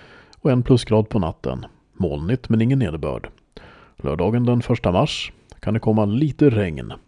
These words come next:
Fem plus och en plusgrad på natten. Och samma läge även för söndagen den andra mars. Där blir det molnigt men ingen nederbörd. Solens upp- och nedgång.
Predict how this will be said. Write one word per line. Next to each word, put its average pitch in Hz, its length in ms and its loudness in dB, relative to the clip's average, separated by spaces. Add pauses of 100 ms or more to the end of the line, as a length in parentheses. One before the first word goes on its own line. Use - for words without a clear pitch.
(360)
Fem 147 340 0
plus - 520 0
och 85 240 -2
en 139 140 2
plusgrad 135 520 2
på - 80 2
natten. - 460 -4 (760)
Och 165 200 0
samma 143 220 2
läge 110 320 4
även 113 240 2
för 139 220 4
söndagen 110 640 4
den 120 140 2
andra 87 300 -2
mars. - 440 -8 (640)
Där 127 180 4
blir 131 160 4
det 139 80 4
molnigt 104 640 0
men 113 140 2
ingen 135 200 2
nederbörd. 69 540 -8 (840)
Solens 95 440 -2
upp- 120 140 2
och 120 60 4
nedgång. 104 460 0